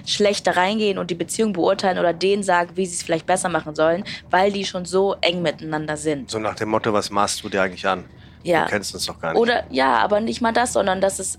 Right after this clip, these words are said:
Speaker 1: es ist ja einfach schwierig, dazwischen zu kommen.
Speaker 2: Hm.
Speaker 1: Weil die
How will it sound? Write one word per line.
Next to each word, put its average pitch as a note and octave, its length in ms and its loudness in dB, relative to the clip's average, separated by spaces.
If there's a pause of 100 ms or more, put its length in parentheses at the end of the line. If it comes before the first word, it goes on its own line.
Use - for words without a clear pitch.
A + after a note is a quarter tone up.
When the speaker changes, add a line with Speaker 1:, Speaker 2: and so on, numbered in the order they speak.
(100)
Speaker 1:
es - 160 -4
ist G3 160 -2
ja G#3 100 4
einfach G3 220 0
schwierig, A#3+ 400 -2
dazwischen F3+ 460 -2
zu - 120 -10
kommen. D#3 320 -6 (240)
Speaker 2:
Hm. G3+ 140 -2
Speaker 1:
Weil F#3 160 4
die F3+ 440 -4